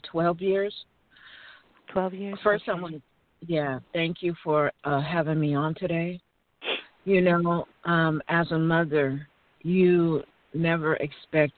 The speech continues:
Speaker 1: to bury your child. Um, you expect your child to bury you. And never did I think that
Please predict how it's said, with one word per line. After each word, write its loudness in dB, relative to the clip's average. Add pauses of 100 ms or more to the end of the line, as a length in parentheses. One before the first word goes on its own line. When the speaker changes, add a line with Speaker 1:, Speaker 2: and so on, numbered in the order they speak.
Speaker 1:
to 0
bury 2
your -2
child. -6 (1200)
Um, 2
you 4
expect -2
your -2 (120)
child 2
to -4
bury 4
you. -2 (1000)
And 2 (460)
never 4
did 2
I 2 (120)
think 0
that 0